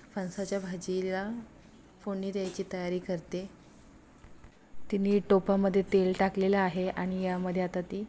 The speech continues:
मी कांदा कापून दिला, आता तो कांदा कापून झालेला आहे आणि तो आता टोपामध्ये ती तेलामध्ये फ्राय करायला टाकलेला आहे. आणि इथे नेमकी लाईट गेलेली आहे आणि आता शूट सगळं बॅटरीवरती चालू आहे, कारण, अ,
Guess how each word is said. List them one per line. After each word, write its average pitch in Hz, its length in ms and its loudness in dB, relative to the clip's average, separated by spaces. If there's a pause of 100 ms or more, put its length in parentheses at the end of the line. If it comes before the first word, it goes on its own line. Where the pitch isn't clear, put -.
(380)
मी 208 40 0
कांदा 185 360 2
कापून 190 360 2
दिला, 175 220 2
आता 180 220 0
तो 180 140 -2
कांदा 175 320 -4
कापून 180 500 -4 (720)
झालेला 185 360 -2
आहे 185 120 -2
आणि 180 140 -4
तो 185 260 -4
आता 185 200 -2 (120)
टोपामध्ये 180 540 -4
ती 196 260 -6 (380)
तेलामध्ये 180 540 -2 (240)
फ्राय 180 220 2
करायला 180 320 -2
टाकलेला 180 500 -4
आहे. 175 300 -4 (500)
आणि 170 720 -2 (440)
इथे 190 420 -2
नेमकी 185 380 0
लाईट 180 200 2
गेलेली 180 420 0
आहे 180 120 0
आणि 175 180 0
आता 175 240 -4
शूट 196 280 -2
सगळं 185 360 2
बॅटरीवरती 180 640 0
चालू 175 260 -2
आहे, 180 100 0 (500)
कारण, 175 240 -6
अ, 175 360 -4